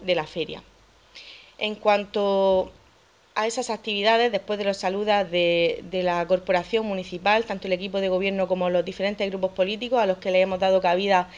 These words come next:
en estos últimos años para que puedan saludar también a todos nuestros vecinos, nos encontramos a el saluda del pregonero de la feria dos mil dieciséis, don Constantino López, que, al que le mandamos también un saludo por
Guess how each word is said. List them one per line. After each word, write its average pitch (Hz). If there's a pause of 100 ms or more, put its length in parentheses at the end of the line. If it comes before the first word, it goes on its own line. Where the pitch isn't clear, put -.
(180)
en 208
estos 208
últimos 196
años 214
para 185
que 180
puedan 202
saludar 196
también 190
a 170
todos 202
nuestros 185
vecinos, 214 (400)
nos 214
encontramos 220 (100)
a 190
el 190
saluda 196
del 185
pregonero 196
de 196
la 185
feria 202
dos 175
mil 196
dieciséis, 220
don 202
Constantino 185
López, 190 (640)
que, -
al 185
que 196
le 185
mandamos 185
también 196
un 202
saludo 202
por 190